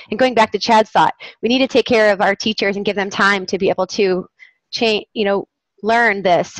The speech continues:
and, and, um, push on the buttons and what does this do and be inquisitive about it, right?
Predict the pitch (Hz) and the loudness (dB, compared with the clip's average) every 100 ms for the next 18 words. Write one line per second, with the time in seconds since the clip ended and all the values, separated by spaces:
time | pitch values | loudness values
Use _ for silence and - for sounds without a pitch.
0 | - - 170 - 175 175 - 160 151 190 | -12 -6 -4 -4 -4 -4 -4 -4 -6 -10
1 | - _ - 269 208 185 175 190 190 185 | -16 _ -4 -2 -4 -4 -2 -2 -2 -4
2 | 185 175 226 233 196 190 - 208 185 190 | -4 -2 0 0 -2 -4 -2 0 2 0
3 | 190 254 233 233 196 - 185 185 175 170 | -2 -4 -2 -2 0 -2 -2 2 2 2
4 | - 196 220 | 2 2 2